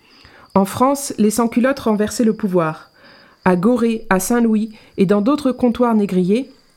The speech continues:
les captifs africains se révoltaient. À Saint-Domingue et en Guadeloupe, les esclaves s'appropriaient la notion de liberté. L'univers entier semblait s'unir contre l'oppression.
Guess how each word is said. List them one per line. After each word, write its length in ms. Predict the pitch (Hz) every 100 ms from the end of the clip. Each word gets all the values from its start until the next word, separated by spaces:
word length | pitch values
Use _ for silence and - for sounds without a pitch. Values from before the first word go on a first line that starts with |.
| _ _ _ _ -
les 120 | 175
captifs 380 | 175 233 - 240
africains 380 | 226 - 190 240
se 140 | 247
révoltaient. 560 | 220 202 196 190 165 147 - _ _ - - - - _
À 80 | 185
Saint-Domingue 600 | - 233 254 247 240 208
et 60 |
en 80 | 185
Guadeloupe, 460 | 185 202 190 269 - _ _ _
les 200 | 185 202
esclaves 320 | 240 - 277 294
s'appropriaient 600 | 240 - 226 - 240 254
la 100 | 214
notion 320 | 202 208 247
de 100 | 214
liberté. 560 | 196 185 185 - 156 147 _ _ _ _ _ _ _ _ _
L'univers 540 | 190 262 269 254 262 -
entier 420 | 277 285 - 277
semblait 340 | 277 233 208
s'unir 460 | 208 - 247 233 233
contre 280 | - 247 233
l'oppression. 480 | 208 - 185 -